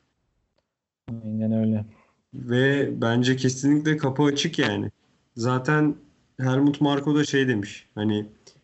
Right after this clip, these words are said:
Speaker 2: işte Toro Rosso'ya göndermemiz doğru karardı yoksa hani tamamen bitecekti demiş. Ben bence de yani bu hani bir sene daha Toro Rosso'da pişip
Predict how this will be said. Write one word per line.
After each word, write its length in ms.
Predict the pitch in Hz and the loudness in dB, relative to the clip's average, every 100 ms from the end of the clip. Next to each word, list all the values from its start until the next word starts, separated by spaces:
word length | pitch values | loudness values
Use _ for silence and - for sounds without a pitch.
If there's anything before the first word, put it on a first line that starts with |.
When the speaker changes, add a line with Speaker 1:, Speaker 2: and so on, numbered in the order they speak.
| _ - | _ -14
Speaker 2:
işte 200 | - 117 | -6 -4
Toro 260 | 123 117 120 | -2 0 2
Rosso'ya 320 | 127 127 135 | 0 0 0
göndermemiz 760 | 127 123 127 127 131 131 127 | 2 2 0 0 0 2 2
doğru 260 | 123 127 139 | 2 2 2
karardı 380 | 156 151 147 147 | 0 0 2 2
yoksa 520 | 139 135 143 135 131 | 2 0 0 -2 -4
hani 180 | 120 113 | -4 -2
tamamen 500 | 117 120 131 131 117 | 0 0 2 4 2
bitecekti 540 | 113 110 110 107 107 101 | -2 0 0 0 -2 -2
demiş. 460 | 113 156 - - _ _ - | -2 -4 -10 -14 _ _ -6
Ben 240 | 113 113 | -2 0
bence 280 | 123 156 196 | 2 2 0
de 40 | 202 | 0
yani 300 | 175 123 117 | -2 -2 -2
bu 380 | 123 127 123 - - _ _ _ _ _ _ | 0 0 0 -6 -16 _ _ _ _ _ _
hani 220 | 120 123 135 | -2 0 0
bir 40 | |
sene 360 | 147 170 160 156 | 2 2 2 2
daha 200 | 160 156 | 0 0
Toro 260 | 151 147 | 2 2
Rosso'da 420 | 156 156 160 151 | 2 2 0 0
pişip 320 | 147 - 160 | -2 -4 -4